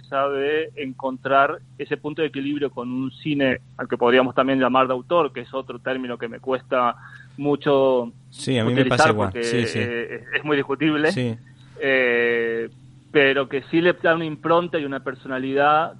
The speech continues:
Speaker 1: que, en la cual podemos reconocer una película de, de Jota en términos, eh,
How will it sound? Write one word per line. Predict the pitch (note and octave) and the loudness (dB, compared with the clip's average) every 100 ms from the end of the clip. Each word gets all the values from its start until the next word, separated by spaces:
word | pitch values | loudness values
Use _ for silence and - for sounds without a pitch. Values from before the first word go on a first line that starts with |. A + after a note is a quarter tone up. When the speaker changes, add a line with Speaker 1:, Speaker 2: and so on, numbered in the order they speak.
| - | -8
Speaker 1:
que, | D3+ C#3 A2+ - | -4 -4 -6 -6
en | C3 | -2
la | B2+ | 0
cual | C#3+ C#3 | 0 -2
podemos | C3+ C#3 C#3+ C3+ | 0 -2 -2 -4
reconocer | C#3 B2+ A#2+ - C#3 C3 A#2+ - | -4 -4 -6 -2 0 0 -2 -10
una | C3 B2 | -10 -8
película | B2 B2 B2+ B2 A#2+ A#2+ A#2 | -6 -4 0 4 6 4 2
de, | |
de | A#2 | -2
Jota | A#2 C3 B2 C#3 C3+ | -6 -6 0 0 0
en | D3 B2 B2 | -4 -8 -8
términos, | A#2 B2 A#2+ B2 B2 B2 A#2 A#2 - | -4 -4 -4 -6 -4 -2 -2 -4 -6
eh, | B2 A2+ A2+ A2 | -2 -2 -2 -4